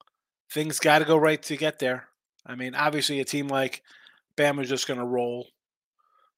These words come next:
Uh, so that's what we've seen all year. Obviously, you're gonna get a, uh, F A U or a F D U team. Again,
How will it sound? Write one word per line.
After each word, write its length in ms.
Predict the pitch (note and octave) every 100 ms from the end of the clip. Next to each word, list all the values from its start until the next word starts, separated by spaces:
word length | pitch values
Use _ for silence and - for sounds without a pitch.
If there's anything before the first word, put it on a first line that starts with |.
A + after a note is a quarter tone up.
| _
Uh, 260 | D3+ A2+ A2
so 360 | - A#2+ A2+ A2 - _ _ _ _ _ -
that's 180 | B2 A#2+
what 80 | B2+
we've 100 | A2+
seen 220 | C3 B2
all 100 | A#2+
year. 360 | A2+ A#2 A2+ - _ _ _ _ _ _
Obviously, 440 | B2 C#3 C3+ - C#3
you're 100 | C3
gonna 200 | C3 B2
get 240 | B2+ B2+
a, 340 | B2 A#2 A2+ - _ _ _ _ _ _ _ - - -
uh, 240 | B2+ A#2 A#2+
F 220 | F3 -
A 80 | D#3
U 260 | C#3 C#3+ D3
or 240 | C#3+ B2+
a 260 | A#2+ A#2+ A#2 _ _ _
F 240 | D3+ D3 -
D 100 | -
U 260 | D#3+ D3 D3
team. 400 | C#3 C#3+ C#3 D3 - _ - -
Again, 260 | A3+ G3+